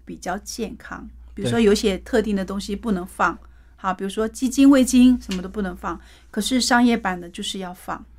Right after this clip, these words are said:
Speaker 1: 才会够鲜。
Speaker 2: 有时候味道要重了，才会好吃嘛，
Speaker 1: 对，对，对，
Speaker 2: 对不对？
Speaker 1: 就是你要鲜、麻、香、辣，
Speaker 2: 嗯。
Speaker 1: 都要有，你才会留住客人，才会觉得好吃啊。
Speaker 2: 对，而且餐厅，很多餐厅是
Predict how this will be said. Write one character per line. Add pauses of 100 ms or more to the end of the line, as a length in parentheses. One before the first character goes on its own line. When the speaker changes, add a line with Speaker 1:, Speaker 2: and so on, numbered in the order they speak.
(220)
Speaker 1:
才
会
够
鲜。 (520)
Speaker 2:
有
时
候
味
道
要
重
了， (160)
才
会
好
吃
嘛，
Speaker 1:
对，
对，
对，
Speaker 2:
对
不
对？
Speaker 1:
就
是
你
要
鲜、
麻、
香、
辣， (440)
Speaker 2:
嗯。 (100)
Speaker 1:
都
要
有， (540)
你
才
会 (220)
留
住
客
人，
才
会
觉
得
好
吃
啊。 (140)
Speaker 2:
对，
而
且
餐
厅，
很
多
餐
厅
是